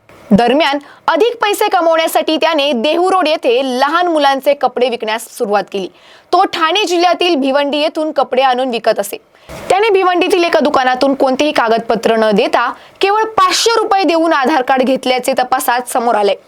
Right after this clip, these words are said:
भिवंडीतील एजंटांनी आधार केंद्रात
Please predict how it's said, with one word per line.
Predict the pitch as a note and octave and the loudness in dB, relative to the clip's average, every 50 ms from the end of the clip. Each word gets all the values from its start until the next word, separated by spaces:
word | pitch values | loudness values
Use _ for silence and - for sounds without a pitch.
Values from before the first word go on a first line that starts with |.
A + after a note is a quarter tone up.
| _ - - - - _ - | _ -20 -20 -20 -12 _ 0
भिवंडीतील | A#3+ C4 A#3+ B3 A#3+ A#3 B3 B3 B3+ B3+ B3 | 0 2 2 2 2 0 0 0 0 0 2
एजंटांनी | A#3 A3+ A3 F#3+ A#3+ A#3+ A#3+ A3 B3+ A#3+ A#3+ A#3+ C4 C4 | 2 0 0 0 0 0 0 0 0 0 0 0 0 0
आधार | A#3+ A#3 A3 G#3 A#3+ A#3+ A#3+ - | 0 0 0 0 0 -2 0 -2
केंद्रात | B3 A#3+ B3 A#3+ B3 B3+ | -2 -2 0 0 0 0